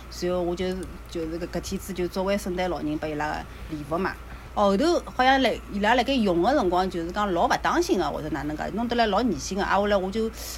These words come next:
我就讲：“哎哟，我讲我辛辛苦苦帮㑚买的搿个皮带，啊，弄得来搿副卖相，里头，里头颜色一塌糊涂。”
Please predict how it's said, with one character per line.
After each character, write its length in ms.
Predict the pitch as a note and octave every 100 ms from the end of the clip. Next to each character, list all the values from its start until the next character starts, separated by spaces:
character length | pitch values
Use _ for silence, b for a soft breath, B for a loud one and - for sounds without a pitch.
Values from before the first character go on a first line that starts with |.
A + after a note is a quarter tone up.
| B
我 80 | A#3
就 100 | C4
讲 180 | G#3+ F#3+
：“哎 60 |
哟， 100 | G3+
我 80 | G3
讲 180 | A3+ C4+
我 80 | C#4+
辛 140 | D#4+
辛 140 | E4 D#4
苦 80 |
苦 100 | D4
帮 160 | C#4 C#4
㑚 100 | C#4
买 280 | C4+ F#3+ A#3+
的 40 |
搿 40 | A#3+
个 100 | C4+
皮 140 | D4
带， 280 | B3 C4+ - B B B B
啊， 260 | A#3+ C4+ C4+
弄 160 | E4
得 80 | E4
来 100 | D#4+
搿 100 | C4+
副 140 | C4
卖 180 | D#4 C4+
相， 160 | C4+ C4+
里 80 | B3
头， 100 | C#4+ B3+ A#3 b b -
里 140 | C4
头 80 | C4+
颜 260 | E4+ C4+ -
色 160 | -
一 40 | D#4
塌 240 | C4+ F#4+
糊 80 | F#4
涂。” 120 | C#4+